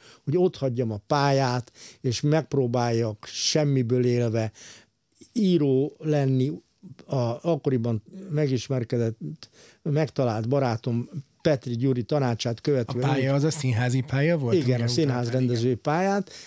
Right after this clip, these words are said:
Speaker 1: Ö, tehát magyarán feladjam az egzisztenciámat, és a-, azt csináljam, amihez kedvem van, bár egyáltalán nem biztos, hogy értek hozzá, írjak.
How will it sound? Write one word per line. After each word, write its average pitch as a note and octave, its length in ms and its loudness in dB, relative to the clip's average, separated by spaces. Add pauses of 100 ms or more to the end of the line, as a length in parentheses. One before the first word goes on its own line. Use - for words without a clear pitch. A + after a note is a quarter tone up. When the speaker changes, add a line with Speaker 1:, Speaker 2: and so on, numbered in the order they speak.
(220)
Speaker 1:
Ö, E3+ 220 0 (480)
tehát E3 220 0
magyarán F#3 360 2
feladjam D3+ 460 2
az B2+ 120 0
egzisztenciámat, C#3+ 1080 0 (280)
és C#3 240 0
a-, F#3+ 380 -2
azt F#3 220 0
csináljam, C#3+ 360 0
amihez C3+ 320 0
kedvem C#3 460 0
van, B2+ 200 2
bár B2 140 2
egyáltalán C3+ 480 0
nem C3+ 140 0
biztos, B2 300 0
hogy B2+ 160 0
értek C#3 380 0
hozzá, B2+ 400 0 (300)
írjak. F3 680 2